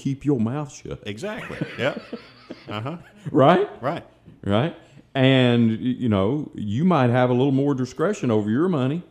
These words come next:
Speaker 2: That's right.
Speaker 1: Okay?
Speaker 2: I may get distributions of principal a lot sooner than you do.
Speaker 1: Mm-hmm. Mm-hmm. Maybe they all, all they do is just give me interest.
Speaker 2: Yeah.
Speaker 1: Whatever the thing
Speaker 2: Mm-hmm.
Speaker 1: makes every month, that,
Speaker 2: Yeah.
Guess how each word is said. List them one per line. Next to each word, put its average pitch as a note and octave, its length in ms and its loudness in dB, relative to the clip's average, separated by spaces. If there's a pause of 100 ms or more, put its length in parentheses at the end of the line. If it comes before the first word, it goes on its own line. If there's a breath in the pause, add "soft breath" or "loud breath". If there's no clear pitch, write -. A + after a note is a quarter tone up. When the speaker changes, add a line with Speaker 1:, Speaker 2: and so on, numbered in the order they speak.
Speaker 2:
That's G2 140 -10
right. C#3 220 -4 (800)
Speaker 1:
Okay? A#2+ 340 -2 (220)
Speaker 2:
I C3 100 2
may C#3+ 220 -2
get A2+ 260 -4
distributions A#2 720 -6
of G#2+ 140 -12
principal G2+ 580 -8
a G2 60 -6
lot F#2+ 260 -2
sooner F2+ 340 -6
than E2+ 200 -8
you E2 100 -8
do. C#2+ 220 -10 (100)
Speaker 1:
Mm-hmm. D#2 420 -12 (1200)
Mm-hmm. F#2 600 -6 (640)
Maybe F#2+ 200 0
they A#2+ 140 2
all, A#2 220 0
all G#2+ 180 -2
they A2 140 0
do G2+ 200 0
is A2 120 -4
just F#2+ 160 -8
give G#2+ 180 0
me A2 300 -2
interest. - 400 -8 (160)
Speaker 2:
Yeah. B2 180 -2 (140)
Speaker 1:
Whatever A#2 300 0
the A#2+ 120 -4
thing B2+ 260 0
Speaker 2:
Mm-hmm. B2 80 2
Speaker 1:
makes B2+ 340 0
every F2+ 260 -2
month, F2+ 480 -4
that, F#2 80 -4
Speaker 2:
Yeah. A2+ 100 -4